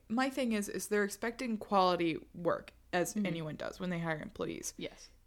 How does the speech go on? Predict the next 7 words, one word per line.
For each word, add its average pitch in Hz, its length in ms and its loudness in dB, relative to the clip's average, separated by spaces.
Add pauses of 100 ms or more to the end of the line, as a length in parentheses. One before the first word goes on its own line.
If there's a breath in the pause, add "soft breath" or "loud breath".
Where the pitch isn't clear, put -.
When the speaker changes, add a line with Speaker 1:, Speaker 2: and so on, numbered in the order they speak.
Speaker 1:
If 247 140 2
you 311 100 12
expect - 400 4
quality 233 500 2
work, 190 580 2 (680)
don't 226 320 4
pay, 220 380 2